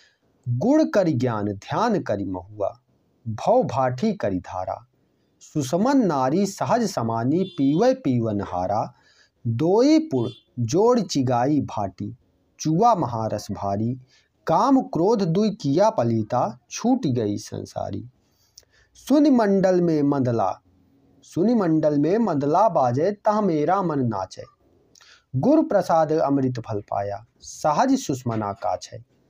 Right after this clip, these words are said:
पूरा मिल्या तबै सुख उपज्यो, तप की उपनि बुझानी। कहै कबीर बौ बंधन छूटै,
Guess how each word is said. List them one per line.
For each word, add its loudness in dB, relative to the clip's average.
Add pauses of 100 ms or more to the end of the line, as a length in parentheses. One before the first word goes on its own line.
(1300)
पूरा 4
मिल्या 2 (280)
तबै 2
सुख -6
उपज्यो, -4 (1120)
तप 2
की 0
उपनि -2
बुझानी। -6 (340)
कहै 2
कबीर 2
बौ 0
बंधन -2
छूटै, -6